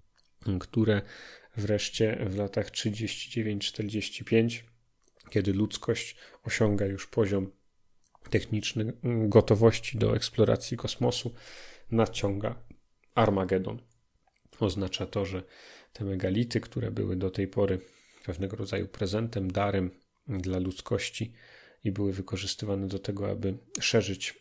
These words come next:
w niesamowity sposób postęp, okazują się być, e, po prostu bramami do naszego świata dla obcej cywilizacji, która dokonuje,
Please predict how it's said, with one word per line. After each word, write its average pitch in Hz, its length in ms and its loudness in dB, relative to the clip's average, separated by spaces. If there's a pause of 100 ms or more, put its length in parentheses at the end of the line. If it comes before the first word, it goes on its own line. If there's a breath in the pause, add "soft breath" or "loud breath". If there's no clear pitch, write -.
(180)
w 95 160 -4
niesamowity 101 540 -2
sposób - 420 -6
postęp, 120 420 -2
okazują 98 500 -4
się 95 240 -6 (680 loud breath)
być, 95 720 -2
e, 113 280 -4 (560 loud breath)
po 101 100 -2
prostu - 460 -2
bramami 92 580 2
do 92 200 2
naszego 95 400 -2
świata 101 500 -2
dla 101 200 0
obcej 110 300 -2
cywilizacji, 101 800 -2
która 117 240 -4
dokonuje, 113 540 -4